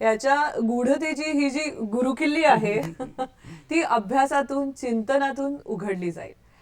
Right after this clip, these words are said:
आणि नंतर आत्मज्ञान जे आहे ते स्पष्ट होईल, सेल्फ नॉलेज.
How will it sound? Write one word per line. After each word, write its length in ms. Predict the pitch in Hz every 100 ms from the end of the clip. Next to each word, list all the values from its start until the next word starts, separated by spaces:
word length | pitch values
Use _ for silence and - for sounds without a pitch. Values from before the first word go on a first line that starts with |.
| _
आणि 200 | - 339
नंतर 340 | 339 277 269 330 -
आत्मज्ञान 920 | 208 196 - 247 277 226 220 214 254
जे 180 | 247 226
आहे 300 | 175 175 196
ते 400 | 208 254 440 571
स्पष्ट 500 | - - 208 175 -
होईल, 300 | 190 160 151 151 _ _ _
सेल्फ 240 | - 262 285
नॉलेज. 420 | 220 202 165 160